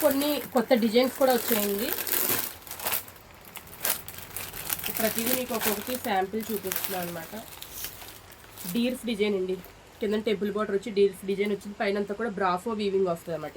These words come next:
ఇవైతే సిక్స్ కలర్స్ అవైలబుల్గా ఉంటాయి. ఇంకా రీస్టాక్ అయిన శారీస్ చూపిస్తున్నాను. So, వైలెట్ కలర్, ఇవి స్టాక్ తెచ్చినప్పుడల్లా ఇవి టెన్ పీసెస్ తెచ్చుకుంటూనే ఉంటాము.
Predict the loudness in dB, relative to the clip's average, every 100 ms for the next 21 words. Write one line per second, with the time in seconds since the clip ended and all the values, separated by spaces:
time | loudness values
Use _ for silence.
0 | -2 -2 -2 -6 -2 0 2 0 -2 -4
1 | -6 -8 -8 -10 -12 -14 -14 -16 -16 -12
2 | -8 -8 -8 -14 -16 -8 -6 -6 -6 -2
3 | 6 8 8 4 6 6 6 4 6 6
4 | 6 2 0 -2 -4 0 0 2 -2 -4
5 | -8 -10 -10 -6 -2 2 4 2 2 4
6 | 4 4 0 -2 -4 -12 -2 0 0 -6
7 | -10 -10 6 8 10 6 4 2 4 2
8 | 2 4 4 4 2 0 -4 0 0 0
9 | -2 0 0 2 2 0 -2